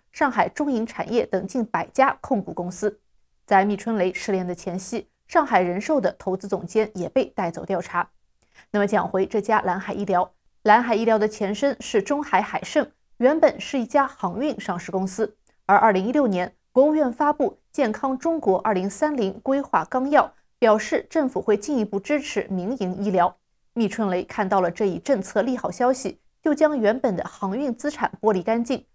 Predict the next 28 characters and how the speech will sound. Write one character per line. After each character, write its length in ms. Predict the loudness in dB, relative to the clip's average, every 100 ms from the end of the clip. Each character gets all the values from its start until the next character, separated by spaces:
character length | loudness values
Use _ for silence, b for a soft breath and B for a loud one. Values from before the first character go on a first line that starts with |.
| _
大 160 | 0 0
刀 160 | 2 0
阔 240 | 0 0
斧 160 | 0 -2
地 80 | -6
布 220 | -2 -2
局 260 | -2 -6
高 240 | -4 0 0
端 260 | 2 2
医 80 | 2
疗 180 | 0 0
诊 220 | -2 -6
所、 260 | -2 -2 -4 _
高 200 | 4 6
端 220 | 6 4
康 260 | 2 0 -2
复 180 | 0 -4
医 180 | 0 2
院 200 | 2 0
等 100 | -8 0
业 180 | 4
务。 220 | 4 2 -4 _ _ _
除 140 | -2 2
了 140 | 4
医 120 | 4
疗 160 | 4 2
之 180 | 2 2
外， 240 | 4 2